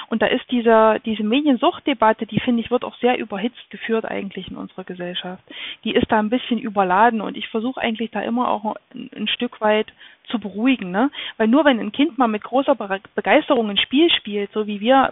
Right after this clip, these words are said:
vielleicht auch mal früher nachts ein Buch durchgelesen haben, heißt das noch nicht, dass es mediensüchtig ist. Und da aufzuklären und auch Wissen und Informationen weiterzugeben, glaube ich, das hilft ganz gut. Dann geht's natürlich immer um die Gewaltfrage. Also nach wie vor ganz aktuell seit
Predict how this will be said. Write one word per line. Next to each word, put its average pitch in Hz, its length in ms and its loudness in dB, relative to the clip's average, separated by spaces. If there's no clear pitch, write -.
vielleicht 214 320 -2
auch - 120 -18
mal 208 200 0
früher 233 280 -2
nachts 220 340 -4
ein 220 60 -6
Buch 302 220 -2
durchgelesen 196 640 -6
haben, 185 220 -10
heißt 240 180 2
das 214 140 0
noch 208 120 -4
nicht, 262 220 2
dass 214 120 -2
es 208 120 -10
mediensüchtig 202 720 -6
ist. 190 200 -14
Und 214 120 -4
da 220 100 4
aufzuklären 262 680 2
und 226 140 -4
auch - 140 -12
Wissen 262 240 -2
und 196 140 -4
Informationen 226 680 -2
weiterzugeben, 226 720 -2
glaube 196 260 -6
ich, - 80 -14
das 202 120 -16
hilft 202 240 -10
ganz 185 200 -12
gut. 180 180 -20
Dann 226 160 4
geht's 254 200 0
natürlich 254 400 2
immer 359 260 6
um 285 140 2
die 269 80 2
Gewaltfrage. 294 800 4
Also 240 320 2
nach 233 260 4
wie 311 120 2
vor 269 260 4
ganz 320 260 0
aktuell 277 600 2
seit 240 320 2